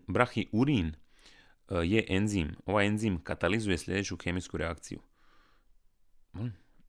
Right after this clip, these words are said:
Hidro-, hidroliza proteina sa širokom specifičnošću za peptidne veze. <clears throat> Prirodni kolagen se razlaže na oko osamdeset pet posto dužine molekula sa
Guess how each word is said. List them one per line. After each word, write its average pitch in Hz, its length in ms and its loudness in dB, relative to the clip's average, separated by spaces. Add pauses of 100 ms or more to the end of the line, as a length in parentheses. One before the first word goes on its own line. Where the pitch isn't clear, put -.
(100)
Hidro-, 87 420 -4
hidroliza 92 460 2
proteina 101 440 0
sa 95 160 -4
širokom 113 420 -2
specifičnošću - 1000 -8
za 82 140 -8
peptidne 90 500 -2
veze. 85 280 -2 (880)
<clears throat> 98 280 0 (520)
Prirodni 120 360 4
kolagen 90 460 2
se - 160 -6
razlaže 92 460 2
na 85 100 2
oko 82 120 -2
osamdeset 85 300 -6
pet 113 120 -2
posto - 240 -6
dužine 90 340 -2
molekula 95 440 -2
sa - 160 -8